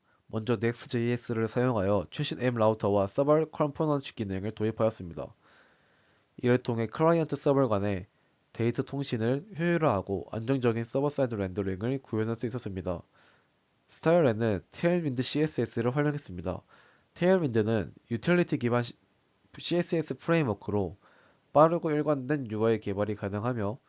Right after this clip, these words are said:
유지 보수도 간편합니다. 또한 서버에서는 에이아이 서비스를 통합하여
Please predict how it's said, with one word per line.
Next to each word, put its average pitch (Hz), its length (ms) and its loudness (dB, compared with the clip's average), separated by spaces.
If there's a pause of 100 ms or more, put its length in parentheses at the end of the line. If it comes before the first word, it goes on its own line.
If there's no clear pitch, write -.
(300)
유지 113 240 -2
보수도 117 320 -2
간편합니다. 98 600 -6 (640)
또한 131 240 4
서버에서는 123 720 0 (460)
에이아이 127 320 6
서비스를 127 500 -2
통합하여 98 640 -2